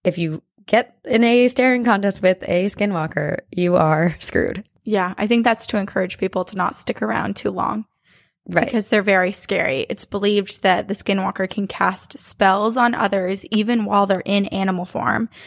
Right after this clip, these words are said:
Speaker 2: So this
Speaker 1: Ugh.
Speaker 2: is probably a lot of the reason why they try to go towards people and make contact with people, um, to
Speaker 1: Mm-hmm.
Speaker 2: cast these <laughs> awful spells on them.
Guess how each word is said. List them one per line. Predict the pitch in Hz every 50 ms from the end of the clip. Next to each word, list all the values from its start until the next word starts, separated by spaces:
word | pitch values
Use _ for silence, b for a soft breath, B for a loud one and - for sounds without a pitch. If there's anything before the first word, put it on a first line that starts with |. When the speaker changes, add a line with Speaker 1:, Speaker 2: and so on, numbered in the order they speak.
| B B B
Speaker 2:
So | B - 214
this | 196 214 220 -
Speaker 1:
Ugh. | 220
Speaker 2:
is | 196
probably | - - 196 190 190 185 185 185 180
a | 185
lot | 196 208 220 190
of | 180
the | 190 185
reason | 180 175 175 - 175 180
why | 170 180 175
they | - 175
try | - - - 160
to | 175
go | - - 151 147
towards | - - - - - - - - - - - - - - _ _ _ _ _ _ -
people | - 285 285 - - 202 196 185 185 185 190
and | 185 190 190 185 - b b b b b b
make | 208 208 208 -
contact | - 233 240 247 233 220 - - -
with | 214 -
people, | - 190 - - - 214 214 233 240 240 b b b b b b b b -
um, | 214 196 190
to | 180 180 165
Speaker 1:
Mm-hmm. | 175
Speaker 2:
cast | 190 208 208 202 - -
these | - 196 180 185 202 - - - -
<laughs> | - -
awful | - 202 180 - - 190 - 220
spells | - - - - - 226 196 190 190 208 214 -
on | 226 226 196 240
them. | 262 269 - 302 320